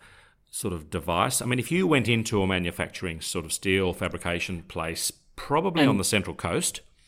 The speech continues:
Speaker 2: and asked them to make you a gigantic crucifix-like
Speaker 1: Yeah.
Speaker 2: thing, they'd probably say, "Hey, what's this for?" Right? I mean,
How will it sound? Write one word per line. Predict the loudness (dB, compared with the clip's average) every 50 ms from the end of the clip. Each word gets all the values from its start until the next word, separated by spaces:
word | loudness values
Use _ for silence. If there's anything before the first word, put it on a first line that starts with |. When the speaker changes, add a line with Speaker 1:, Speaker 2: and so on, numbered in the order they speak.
| _ _ 4
Speaker 2:
and | 6 10 10
asked | 10 10 10 8
them | 6 4 4
to | 6 6
make | 8 8 8 8 6 4 2 0 2
you | 4 6 6 4 4
a | 2 0
gigantic | 0 0 2 4 4 4 4 2 2 2 2 2 0 -2 -4 -2
crucifix-like | -4 -2 2 2 2 2 2 2 4 4 4 6 6 6 6 6 6 4
Speaker 1:
Yeah. | 2
Speaker 2:
thing, | 2 4 6 6 8
they'd | 10 8 8 8 8
probably | 8 8 8 8 6 6
say, | 6 8 10 10 10 10 10 8
"Hey, | 6 4 6 8 8 10 10 8 6 6 2 -6 -20 -20 -20 -20 -20 -20 -20 -16 -8 -4
what's | 2 8 8 8 8 8 4
this | 2 2 2 2 0
for?" | 2 4 6 8 8 8 6 4 2 4
Right? | 8 8 8 8 8 6
I | 8
mean, | 8 8 8 8